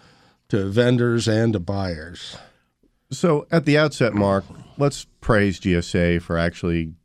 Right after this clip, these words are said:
Speaker 2: coming up with the order level materials acquisition clause, contract
Speaker 1: Mm.
Speaker 2: clause. That's really what we're talking about here with this story.
Speaker 1: Right.
Speaker 2: G S A has, oh, for eight or nine years now, been trying to find a way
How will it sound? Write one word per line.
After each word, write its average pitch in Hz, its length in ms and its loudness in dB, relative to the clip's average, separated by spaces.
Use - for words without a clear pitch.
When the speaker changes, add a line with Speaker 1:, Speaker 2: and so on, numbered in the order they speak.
Speaker 2:
coming 95 280 0
up 92 160 -2
with 85 120 -6
the 90 100 -2
order 92 340 -2
level 85 340 -2
materials 80 880 -4
acquisition 82 680 -6
clause, 76 440 -6
contract 107 520 0
Speaker 1:
Mm. - 40 -14
Speaker 2:
clause. 73 280 -6
That's 107 260 -2
really 95 200 2
what 85 200 -2
we're 85 80 -2
talking 82 460 -4
about 80 300 -4
here 78 200 -4
with 73 220 -6
this 78 160 -10
story. 87 540 0
Speaker 1:
Right. 101 260 -2
Speaker 2:
G 113 140 4
S 104 160 0
A 101 280 6
has, 90 640 0
oh, 90 420 0
for 87 480 -2
eight 110 200 2
or 98 100 2
nine 85 260 2
years 104 360 2
now, 73 300 -4
been 85 220 -4
trying 113 400 0
to 104 60 -6
find 87 340 -2
a 85 40 -2
way 78 400 -2